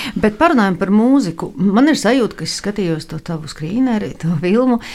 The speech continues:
ka visu laiku ir rīts. Tāda sajūta, ka visu laiku ir, un tos īpaši kaut kā pastiprināja mūzika. Un, um, filmas Trauma saņēma arī vienu no festivāla alternatīvajām balvām,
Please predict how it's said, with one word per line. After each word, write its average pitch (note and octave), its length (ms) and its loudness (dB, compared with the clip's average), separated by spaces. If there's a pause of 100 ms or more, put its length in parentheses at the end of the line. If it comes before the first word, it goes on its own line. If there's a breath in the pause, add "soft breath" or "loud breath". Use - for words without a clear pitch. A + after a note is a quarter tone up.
(260 loud breath)
ka - 100 0
visu B3+ 240 0
laiku A#3+ 240 2
ir E3 80 0
rīts. G3 540 -2 (440)
Tāda G#3+ 160 2
sajūta, A#3+ 460 0
ka E3+ 80 -6
visu A3+ 260 -4
laiku A3 220 0
ir, G#3 120 -6
un F#3 120 0
tos C#4 180 0
īpaši B3+ 460 -4
kaut E3+ 140 -8
kā E3 120 -4
pastiprināja F3 560 -4
mūzika. F#3+ 480 -2 (560 loud breath)
Un, G3 320 6
um, G3 140 4 (240)
filmas A3 260 4
Trauma A3+ 320 4
saņēma F#3 400 4
arī E3+ 160 0
vienu F#3+ 240 2
no D#3 100 2
festivāla E3 760 -4
alternatīvajām E3 680 -2
balvām, F#3 640 2